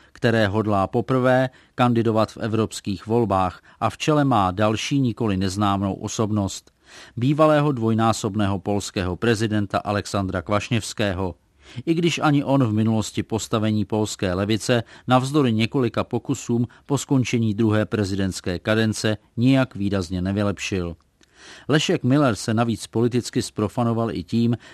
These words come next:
že se ocitl v roce dva tisíce sedm na kandidátce radikálního rolnického hnutí Sebeobrana, které vedl charismatický populista Andřej Leper. Někdejší ministr zemědělství ve vládě Práva a spravedlnosti Jaroslava Kačinského.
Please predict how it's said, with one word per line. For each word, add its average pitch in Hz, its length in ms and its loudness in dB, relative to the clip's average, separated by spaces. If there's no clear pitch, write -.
že 135 140 -2
se - 160 -4
ocitl 117 460 -2
v 98 80 -2
roce 107 280 -2
dva 101 160 0
tisíce 110 460 -4
sedm 117 400 0
na 117 120 2
kandidátce 123 880 0
radikálního 113 720 0
rolnického 98 720 -2
hnutí 95 400 -4
Sebeobrana, 110 760 0
které 147 360 2
vedl 117 240 2
charismatický 113 840 -2
populista 107 760 -2
Andřej 95 440 -4
Leper. 101 460 0
Někdejší 143 500 2
ministr 113 420 0
zemědělství 110 840 0
ve 104 120 0
vládě 104 400 2
Práva 98 400 0
a 90 80 -4
spravedlnosti 110 840 -2
Jaroslava 92 520 -2
Kačinského. 98 920 -4